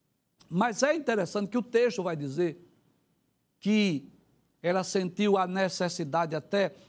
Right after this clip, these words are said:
de fazer um quarto, de colocar uma cama, de colocar uma lâmpada, claro, uma lâmpada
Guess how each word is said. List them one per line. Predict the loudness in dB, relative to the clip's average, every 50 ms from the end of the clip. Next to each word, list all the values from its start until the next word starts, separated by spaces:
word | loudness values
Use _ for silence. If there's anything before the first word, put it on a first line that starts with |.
| _ _
de | -4 -4 -2
fazer | -2 0 -2 -2 -2 -2 -4 -4
um | -4 -6
quarto, | -8 _ -2 2 2 2 2 -2 -6 -12 _ _ -10 -10 -10 -12 _ _ _ _ _ _ _ _ _ _ _ _ _ _
de | -4 -2 -2 -2
colocar | 0 0 0 0 0 0 -4 -4 -4 -4 -2 -2 -2 -4
uma | -4 -4 -4 -6 -6 -10 _
cama, | 0 2 2 2 2 -2 -2 -4 -6 -8 -10 _ _ _ _ _ -4
de | -4 -4
colocar | -2 0 -2 0 0 0 -4 -4 -2 0 0 0 0 -2 -6 -20 -8
uma | -4 -2 -2 0 0 0 0 0 -2 -4 -8 -14 -20 _ _ _ _ _ _ _ _ _ _ _ _ _ _ _ _ _ _ _ _ _ _ _ _ _ _ -20 _ _ _
lâmpada, | 0 2 2 2 2 0 -4 -4 -4 -4 -10
claro, | -4 -2 0 0 0 0 0
uma | 0 0
lâmpada | 0 -2 -2 -2 -4 -4 -4 -4 -4 -8